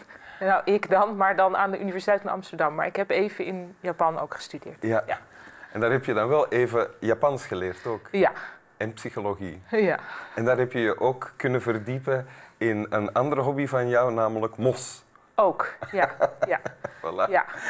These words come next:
Speaker 1: ja.
Speaker 2: Ja. Eh, <laughs> is er nog iets belangrijk dat ik vergeten ben bij de inleiding van het fenomeen Paulien Cornelissen?
Speaker 1: Mm, ik ben nu met een nieuwe voorstelling bezig. Daar komt geen mos in voor, maar waarschijnlijk wel modder.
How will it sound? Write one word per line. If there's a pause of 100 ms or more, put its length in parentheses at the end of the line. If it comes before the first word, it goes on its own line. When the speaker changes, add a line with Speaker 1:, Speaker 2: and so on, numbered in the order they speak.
(120)
Speaker 1:
ja. (120)
Speaker 2:
Ja. (720)
Eh, (800)
<laughs>
is
er
nog
iets
belangrijk
dat
ik
vergeten
ben (180)
bij
de (340)
inleiding
van
het
fenomeen
Paulien
Cornelissen?
Speaker 1:
Mm, (300)
ik
ben
nu
met
een
nieuwe
voorstelling
bezig.
Daar
komt
geen
mos
in
voor,
maar
waarschijnlijk
wel
modder.